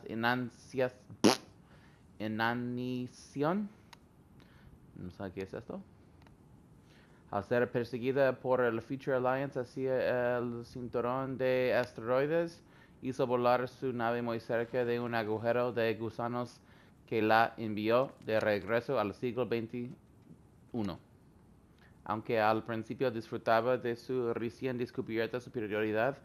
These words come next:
se llenó de frustración, ah, rápidamente por las limitaciones de la tecnología del siglo veinte, veintiuno y buscó a Spark sin descanso, sin descanso. Su oferta,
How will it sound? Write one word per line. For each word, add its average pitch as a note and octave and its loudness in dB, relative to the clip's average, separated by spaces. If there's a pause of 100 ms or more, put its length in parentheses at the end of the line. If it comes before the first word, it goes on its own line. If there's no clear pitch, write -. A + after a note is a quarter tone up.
(340)
se A#2+ -4
llenó A2+ -2
de A#2 -2
frustración, B2 0 (180)
ah, G#2 6
rápidamente B2+ 4
por C3 2
las A2+ 4
limitaciones A#2+ -4 (320)
de A2 0
la G#2 4
tecnología D#3+ 2 (320)
del A2 -2
siglo D3 0 (420)
veinte, A#2+ -6 (160)
veintiuno B2+ -2
y - -6
buscó C#3 0
a B2+ 4
Spark C#3 0
sin C3+ -6 (280)
descanso, A2 -2 (240)
sin C#3+ -2
descanso. G#2 0 (920)
Su - 0
oferta, C3+ 4